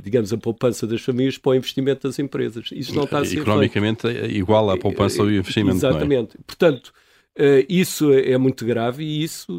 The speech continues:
Speaker 1: deve exigir, do meu ponto de vista, uma análise quer das autoridades governamentais, quer do próprio Banco de Portugal, sobre o que é que está aqui em causa e a forma de proceder para que o sistema continue a fu-, a funcionar como deve, isto é, como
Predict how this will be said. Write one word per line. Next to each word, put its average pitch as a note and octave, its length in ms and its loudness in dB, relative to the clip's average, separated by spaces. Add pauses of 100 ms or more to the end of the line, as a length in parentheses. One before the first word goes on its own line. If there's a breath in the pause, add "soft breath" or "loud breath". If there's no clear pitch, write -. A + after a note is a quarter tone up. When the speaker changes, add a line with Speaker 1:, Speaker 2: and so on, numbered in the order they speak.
(600)
Speaker 1:
deve C3+ 560 0
exigir, B2 300 -4
do C3+ 60 -2
meu B2+ 100 0
ponto A#2 260 -6
de A#2 80 -6
vista, D#3 300 -6
uma D3 300 -4
análise B2 420 -2
quer C3+ 180 -2
das A#2+ 300 -6
autoridades A#2+ 1000 -6
governamentais, B2 560 -4
quer C3 280 0
do G2+ 120 -6
próprio G#2+ 560 -8
Banco G2 320 -10
de - 60 -20
Portugal, A#2+ 500 -6 (360 loud breath)
sobre D#3 400 0
o - 20 -10
que D#3+ 120 -2
é D3 40 -2
que - 60 -12
está D#3 160 -4
aqui D3+ 180 -4
em C#3 100 2
causa C3+ 380 -2
e D3 100 -2
a C#3+ 60 -2
forma C#3+ 320 -6
de - 100 -20
proceder C#3+ 500 -4
para E3+ 360 -4 (340 soft breath)
que D3+ 120 0
o C#3+ 120 4
sistema D3 440 0
continue D3+ 540 0
a - 20 -2
fu-, - 340 -10
a C#3+ 60 -4
funcionar C3+ 540 -4
como D3+ 220 -6
deve, D3+ 300 2 (160)
isto - 320 -6
é, G#2+ 60 -2
como A2+ 320 -8